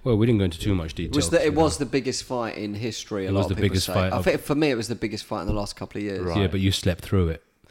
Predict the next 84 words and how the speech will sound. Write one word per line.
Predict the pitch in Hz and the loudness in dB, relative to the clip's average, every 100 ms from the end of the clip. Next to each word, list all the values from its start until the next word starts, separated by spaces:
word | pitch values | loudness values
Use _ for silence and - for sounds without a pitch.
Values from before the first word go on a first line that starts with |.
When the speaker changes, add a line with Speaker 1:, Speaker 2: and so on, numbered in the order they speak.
| _ _ | _ _
Speaker 2:
I | - | -12
did | 90 107 | -6 0
Speaker 3:
I | 104 | 0
did | 98 | 0
Speaker 2:
actually. | 95 | -2
Speaker 3:
sleep | 92 92 | -2 -4
through | - 87 | -4 -4
it | - | -4
and | 85 | -8
then | 82 | -8
watched | 82 - - | -8 -8 -8
the | 92 85 85 | -6 -6 -8
highlights | - 90 85 - - | -8 -6 -6 -10 -6
the | 90 | 0
Speaker 1:
I | |
Speaker 3:
next | 92 | 2
Speaker 1:
watched | 90 85 | 2 0
it | |
Speaker 3:
day. | 92 | 2
Speaker 1:
live, | 90 82 | 2 2
which | 82 | -2
is | - | -2
why | 90 | -2
I'm | 78 | -2
tired | - 82 78 | 0 0 0
today, | - 85 | 0 0
Speaker 3:
Did | 80 | 0
you | 226 | 0
Speaker 1:
'cause, | 240 | 0
Speaker 3:
really? | 247 80 | 0 0
Speaker 1:
yeah, | |
I | 73 | -2
stayed | - 80 | -4 -2
up. | 80 - _ | -4 -6 _
Speaker 3:
So | - 117 | -10 -8
you've | 107 | -6
still | 113 | -4
got | 104 | -4
a | 92 | -4
bit | 104 | -4
of | 101 | -4
a | |
U | 104 98 | -4 -4
F | - | -6
C | 104 | -10
hangover. | 98 101 87 90 85 | -8 -8 -4 0 2
Speaker 1:
Mm. | 82 78 73 _ _ | 0 -2 -6 _ _
Speaker 2:
Yeah, | 156 135 | -6 -4
but | 107 | -2
I | 123 | -4
had | 120 | -4
to | 101 | -6
get | - - | -6 -6
up | 107 | -4
early | 107 104 101 101 | -4 -4 -4 -6
and | 92 95 95 | -6 -10 -8
do | 104 98 | -8 -6
loads | 98 98 | -8 -10
of | 98 | -10
things. | 107 101 113 | -10 -8 -2
You, | |
Speaker 1:
I | 135 | 0
had | 139 | 2
to | 120 | 2
Speaker 2:
you | |
Speaker 1:
get | 95 | 0
Speaker 2:
can | |
Speaker 1:
up. | 85 | 0
Speaker 2:
get | 101 | -2
up | - | -2
about | 101 98 98 98 | -4 -4 -4 -6
one | 101 101 104 | -6 -6 -6
P | 107 101 | -8 -6
M. | 110 117 | -6 -2
Speaker 1:
But | |
I | 107 | 0
still | - | 2
have | 107 | 2
to | 95 | 2
get | 98 95 | -2 0
up | 98 | -2
at | 80 85 | -4 -4
some | - 90 | -2 2
point. | - 101 82 | 2 2 2